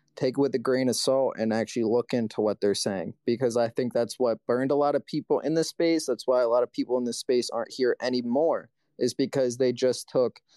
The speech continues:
everyone's, all the information people were putting out as truth. And, you know, I personally got burnt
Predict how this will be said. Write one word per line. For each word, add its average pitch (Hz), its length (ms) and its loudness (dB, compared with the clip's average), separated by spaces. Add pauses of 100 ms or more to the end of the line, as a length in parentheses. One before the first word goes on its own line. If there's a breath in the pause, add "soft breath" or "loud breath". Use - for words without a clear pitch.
(380 soft breath)
everyone's, 131 720 0 (220)
all 135 140 0
the 135 60 -2
information 131 540 -2
people 123 200 -2
were 120 100 4
putting 123 300 -4
out 117 200 -2
as 90 180 -6
truth. - 500 -4 (520 soft breath)
And, 117 500 -2 (200)
you 123 140 -2
know, 117 200 0
I 135 220 0
personally 135 480 -2
got 127 240 0
burnt 131 260 0